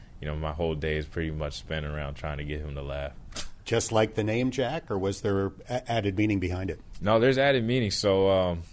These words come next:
Speaker 1: my, uh, actually at home, my, my father mostly and my mom, they refer to me as Jack, and they have
Speaker 2: Hmm.
Speaker 1: since I was a child. Uh, short for Jackrabbit. Uh, I was a high octane, bouncing off the walls individual.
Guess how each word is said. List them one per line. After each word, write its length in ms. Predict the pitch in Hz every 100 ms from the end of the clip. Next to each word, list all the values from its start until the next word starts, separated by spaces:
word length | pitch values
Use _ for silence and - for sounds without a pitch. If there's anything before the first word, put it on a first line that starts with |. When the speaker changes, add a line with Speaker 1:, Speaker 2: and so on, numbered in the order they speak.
| - - - - -
Speaker 1:
my, 300 | 90 101 104
uh, 320 | 98 92 87 - - - - - - -
actually 400 | 104 113 113 101
at 160 | 98 87
home, 300 | 104 104 92
my, 180 | 87 78
my 240 | 73 80
father 520 | - 95 92 90 85
mostly 540 | 80 90 92 - 87 82
and 100 | 80
my 100 | 78
mom, 360 | 82 85 80
they 120 | 82 87
refer 360 | 80 - 85
to 80 | 82
me 200 | 80 80
as 140 | 73 76
Jack, 420 | 82 76 71 -
and 100 | 76
they 80 | 76
have 200 | 80 78
Speaker 2:
Hmm. 40 | -
Speaker 1:
since 180 | 76
I 120 | 80 73
was 100 | 73
a 60 |
child. 460 | 71 - 82 80 78 - - - - 80
Uh, 160 | 78
short 360 | 69 - 92 80
for 120 | 76
Jackrabbit. 800 | 69 85 82 85 82 82 82 - - - - - 82
Uh, 40 |
I 260 | 76 71 76
was 120 | 76
a 60 |
high 300 | 76 85 82
octane, 800 | 78 80 80 - 82 82 80 78 -
bouncing 380 | 82 80 85
off 200 | 82 80
the 80 | 82
walls 460 | 80 82 82 80 80
individual. 800 | 82 80 78 85 82 85 85